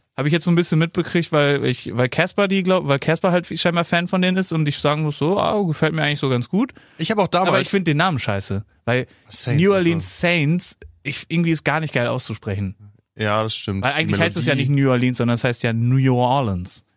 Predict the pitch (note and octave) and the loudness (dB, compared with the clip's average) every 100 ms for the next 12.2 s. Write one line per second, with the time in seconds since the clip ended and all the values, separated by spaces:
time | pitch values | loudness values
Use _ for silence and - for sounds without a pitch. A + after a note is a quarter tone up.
0 | _ B2 C#3+ C3+ D#3 F3 E3 A2+ C3+ D3 | _ 0 2 2 2 0 -2 0 2 2
1 | C3+ G#2 F#2+ - - A#2 C3+ C3+ D3 E3+ | 0 -4 -8 -12 -4 0 2 4 4 2
2 | E3 D3+ - C#3+ B2 G2 F#2 - F2 G2+ | 0 0 0 0 0 -2 -4 -6 -2 0
3 | F#2+ F2 - - A#2 G#2+ - B2+ G#2 G#2 | 0 -2 -4 -2 -2 -4 -4 -2 0 -2
4 | G2+ - - - - G#2+ A#2 C#3 C3+ D#3+ | -4 -12 -20 -20 -2 0 0 0 0 2
5 | D#3 C#3 B2+ - - B2 - C3 - A2 | 2 2 0 -2 -4 -6 -2 -2 0 -2
6 | A#2+ A#2+ - - A#2+ A2+ C#3+ D3+ C3+ C#3 | 0 0 0 0 0 0 2 2 2 2
7 | E2 A2+ A#2 A2+ A2 A2 G#2+ F#2 E2 F2+ | 0 -2 0 0 0 0 0 0 0 -2
8 | F#2 - F2+ F2 A#2 F#2+ F2 D#2 - F2+ | -4 -2 -4 -2 -4 -2 -2 -2 -4 -8
9 | F2 A2+ - G2+ G2 G2 G2 F#2+ G#2+ G#2 | -4 -4 -4 -2 0 0 -2 -2 -2 0
10 | B2 C#3 B2+ A2+ - B2 D#3 D3+ - C3 | 0 0 0 2 2 0 0 -2 -2 -2
11 | C#3+ A#2 - A2 B2 A#2+ A2 A2+ A2+ A2 | -2 -4 -4 -2 0 -2 -2 -2 -2 -2
12 | G#2 | -4